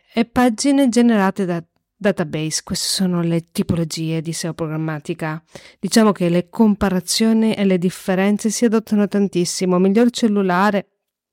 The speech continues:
miglior iPhone, ehm, della, della tipologia di settore. Ehm, nel, in un piano editoriale seo consolidato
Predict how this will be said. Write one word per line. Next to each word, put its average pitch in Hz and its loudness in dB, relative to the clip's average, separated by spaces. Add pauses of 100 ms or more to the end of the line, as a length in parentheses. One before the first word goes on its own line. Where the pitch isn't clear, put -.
(320)
miglior 190 4
iPhone, 190 0
ehm, 180 0 (280)
della, 165 0
della 175 0
tipologia 170 0
di 170 0
settore. 160 -4 (920)
Ehm, 175 0
nel, 214 6
in 233 6
un 240 6
piano 233 2
editoriale 202 2
seo 208 0
consolidato 240 2